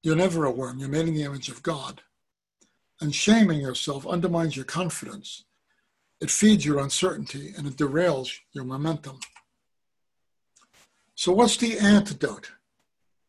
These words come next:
to shame? Oh, the antidote to shame is honor, the reminder that you matter. That's the antidote. You need a good and continual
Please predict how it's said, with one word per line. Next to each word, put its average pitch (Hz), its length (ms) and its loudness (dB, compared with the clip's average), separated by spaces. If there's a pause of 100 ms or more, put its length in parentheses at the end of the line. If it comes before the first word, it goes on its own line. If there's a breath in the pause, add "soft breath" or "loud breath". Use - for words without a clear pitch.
(1200)
to 151 100 -4
shame? 143 600 0 (1080)
Oh, 160 140 -2
the 165 180 4
antidote 208 580 4
to 151 80 -2
shame 160 520 -2 (240)
is 160 180 0
honor, 175 520 -2 (1400)
the 160 100 4
reminder 156 720 2 (100)
that 156 180 -2
you 139 140 -4
matter. 135 540 -8 (880)
That's 175 260 -2
the 196 260 -4
antidote. 156 680 -6 (720)
You 143 160 -4
need 180 300 2 (160)
a 131 100 -10
good 190 480 4 (320)
and 147 120 -8
continual 151 800 -2